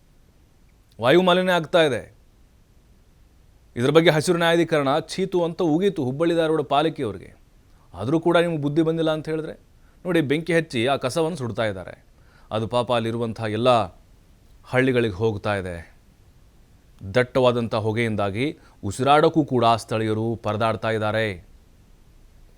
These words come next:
ವೈಜ್ಞಾನಿಕವಾಗಿ ಮಾಡ್ಬೇಕು ಏನೇ ಮಾಡೋದಿದ್ರೂ ಕೂಡ. ಈ ಘನತ್ಯಾಜ್ಯ ಆ ಘಟಕಗಳಿರ್ತಾವಲ್ಲ, ಅವು ಇಷ್ಟು ವ್ಯಾಪ್ತಿಯಲ್ಲಿ ಇರಬೇಕು,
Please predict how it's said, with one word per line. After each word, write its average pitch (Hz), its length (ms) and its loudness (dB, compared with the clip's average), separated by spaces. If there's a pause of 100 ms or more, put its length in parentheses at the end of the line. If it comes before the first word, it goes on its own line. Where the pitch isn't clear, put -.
ವೈಜ್ಞಾನಿಕವಾಗಿ 165 680 2
ಮಾಡ್ಬೇಕು 156 400 2
ಏನೇ 139 120 2
ಮಾಡೋದಿದ್ರೂ 131 520 -2
ಕೂಡ. 98 180 -8 (1600)
ಈ 120 160 2
ಘನತ್ಯಾಜ್ಯ 139 580 2 (1160)
ಆ 120 80 0
ಘಟಕಗಳಿರ್ತಾವಲ್ಲ, 120 960 0 (920)
ಅವು 151 400 2
ಇಷ್ಟು 139 300 -4
ವ್ಯಾಪ್ತಿಯಲ್ಲಿ 131 420 2
ಇರಬೇಕು, 95 520 -4